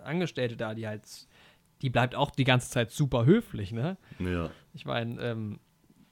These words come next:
Speaker 1: es
Speaker 2: Und das
Speaker 1: gäbe,
Speaker 2: ist ja
Speaker 1: okay, das
Speaker 2: auch,
Speaker 1: ist natürlich
Speaker 2: das
Speaker 1: jetzt
Speaker 2: ist ja
Speaker 1: eine
Speaker 2: auch so
Speaker 1: fiktive Rolle,
Speaker 2: echt,
Speaker 1: aber
Speaker 2: also das würde man ja wahrscheinlich wirklich auch so machen, wenn so ein
Speaker 1: Ja, klar.
Speaker 2: Durchgeknallter kommt, also
Speaker 1: Ja, du
Speaker 2: gerade
Speaker 1: musst
Speaker 2: wenn
Speaker 1: halt
Speaker 2: du
Speaker 1: im Endeffekt, ähm,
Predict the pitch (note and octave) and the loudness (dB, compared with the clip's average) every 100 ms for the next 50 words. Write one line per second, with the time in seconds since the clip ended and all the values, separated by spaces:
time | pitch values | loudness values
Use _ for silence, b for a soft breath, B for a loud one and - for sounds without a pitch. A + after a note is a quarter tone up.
0 | _ _ _ - _ C3+ B2+ B2 A#2+ A#2+ | _ _ _ -20 _ -12 -4 0 0 0
1 | - G#2+ - - B2+ A#2+ B2+ A#2+ A2+ A2 | 0 0 0 -2 -4 -4 -2 -2 -2 -2
2 | - - - - D3 G#2+ A2 G#2 D#2+ E2 | -2 -2 -2 2 2 0 -4 -8 -6 -6
3 | D2 - - b b D#2+ - F#2 G#2+ F#2+ | -8 -12 -20 b b -10 -4 -2 0 0
4 | F2+ F#2 E2+ E2+ F2 E2+ - G2+ - E2 | 0 -2 -2 -2 -2 -4 -4 -6 -4 -6
5 | - F#2 E2 D#2 C#2+ D#2 D2+ D2 D2 D#2 | -6 -6 -4 -4 -4 -6 -4 -4 -4 -2
6 | C2+ C#2+ - D2+ D2 D2+ - D2+ D2+ - | -2 -4 -6 -6 -6 -6 -8 -8 -8 -10
7 | D2 D2+ C#2 b b b b b _ - | -8 -8 -8 b b b b b _ -8
8 | A2+ D#3 C3+ C#3+ D3 C#3+ A#2+ A#2+ A#2 C3+ | -2 -2 0 -2 -2 -2 -2 -4 -8 -8
9 | - B2 - - - A2+ G#2+ G2+ | -8 -10 -10 -18 -14 -12 -12 -14